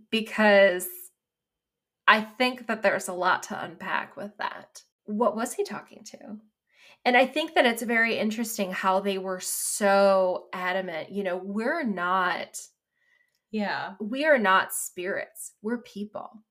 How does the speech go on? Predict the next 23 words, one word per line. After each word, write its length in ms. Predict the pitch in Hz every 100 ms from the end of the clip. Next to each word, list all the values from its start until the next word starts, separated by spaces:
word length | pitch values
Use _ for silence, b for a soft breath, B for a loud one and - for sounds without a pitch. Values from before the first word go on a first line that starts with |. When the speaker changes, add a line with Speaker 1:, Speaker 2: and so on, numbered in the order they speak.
| -
Speaker 1:
We're 220 | 220 277
people. 680 | 285 - 220 233 - - - _ B B B _
And 240 | 240 240 240
it 160 | -
seemed 440 | - - 262 311 285
like 440 | 240 208 190 - 202 -
they 640 | 202 208 208 208 202 202 _ _
really 580 | 208 202 226 254 294 262
wanted 1000 | 202 196 202 226 254 196 170 - 214 208 _ _ _ 208
to, 240 | - 226 - _ _ _ -
to 140 | -
feed 360 | 208 - 285 320
off 240 | 269 214
the 160 | 226 214
energy 600 | 196 202 247 220 185 170 -
of 140 | 196 - _ _
people. 600 | - 359 381 359 - - -
Speaker 2:
Mm-hmm. 580 | 240 220 175 185 220 -
Speaker 1:
So 240 | - 359
it 120 | 349
makes 380 | 294 359 440 -
me 120 | 294
wonder, 600 | 254 240 277 233 - 208